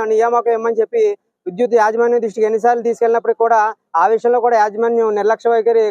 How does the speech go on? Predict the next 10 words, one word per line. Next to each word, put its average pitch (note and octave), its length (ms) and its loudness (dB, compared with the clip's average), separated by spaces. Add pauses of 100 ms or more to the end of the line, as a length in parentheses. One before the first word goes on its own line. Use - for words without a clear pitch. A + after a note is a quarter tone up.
(200)
అవలంబిస్తుంది. A3 600 -2 (360)
తప్పనిసరి B3 460 0
పరిస్థితుల్లో A#3+ 480 0
ఈ A#3+ 60 4
రోజున A#3 260 0
మేము A#3 240 0 (400)
యాజ్ F#3+ 200 2
స్టేషన్లోకి A#3+ 380 0
రావడం G#3+ 300 2
జరిగింది. A3+ 380 0